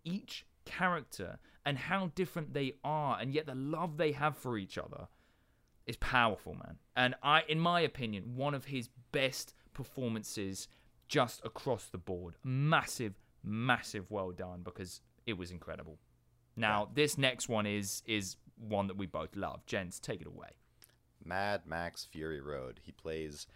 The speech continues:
Speaker 2: the title role of Max, and I think what, you might be surprised in hearing this
Speaker 1: Insane.
Speaker 2: brought up, because I think we can all agree he's probably got about five words of dialogue throughout the entire movie.
Speaker 1: <laughs>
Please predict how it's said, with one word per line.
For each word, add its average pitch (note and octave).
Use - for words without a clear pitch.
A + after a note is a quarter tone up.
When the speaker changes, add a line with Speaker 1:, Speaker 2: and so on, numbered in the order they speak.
Speaker 2:
the -
title F2+
role D#2
of C#2
Max, D2
and D#2
I F2
think D3
what, A#2+
you B2+
might C#3+
be F#3
surprised G2+
in F2
hearing E2+
this D2+
Speaker 1:
Insane. F2
Speaker 2:
brought D2+
up, D2+
because F#2
I F2+
think C#3
we C#3
can A2
all G2+
agree E2+
he's F#2
probably C#3+
got F#2+
about E2
five F2+
words E2+
of D#2
dialogue F#2+
throughout -
the F2
entire F2
movie. F2
Speaker 1:
<laughs> C3+